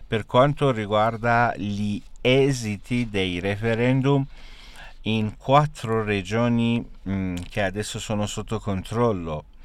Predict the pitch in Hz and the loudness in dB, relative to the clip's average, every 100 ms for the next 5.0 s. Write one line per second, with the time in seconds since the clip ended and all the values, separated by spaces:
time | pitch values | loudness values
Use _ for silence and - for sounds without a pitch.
0 | - - - - - 90 - - 107 113 | -18 -16 -18 -16 -10 -8 -4 -2 0 0
1 | 101 90 82 76 95 92 - - 104 98 | 0 -2 -4 -4 -2 -2 -2 0 0 0
2 | - 110 110 113 95 95 95 95 - 113 | -4 -2 0 0 -2 -4 -4 -4 -2 -2
3 | 104 - 110 104 - 101 98 110 123 - | -2 -4 -6 -6 -4 -4 -2 0 -2 -2
4 | - 95 90 92 90 104 110 113 110 | -6 -4 -2 -4 -4 -2 -2 0 -2